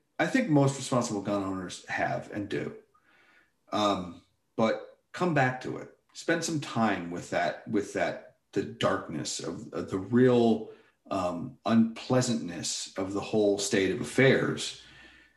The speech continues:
And it's, it's gonna help you be more sympathetic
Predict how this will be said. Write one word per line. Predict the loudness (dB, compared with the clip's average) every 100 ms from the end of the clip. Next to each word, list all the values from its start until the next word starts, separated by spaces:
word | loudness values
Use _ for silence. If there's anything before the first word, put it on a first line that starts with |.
| _ _ _ _ _ _ _ _ 4
And | 6
it's, | 6 4
it's | 4 4
gonna | 8 8
help | 8 8 6 8
you | 8
be | 10 10
more | 10 6
sympathetic | 4 4 4 2 2 2 2 -2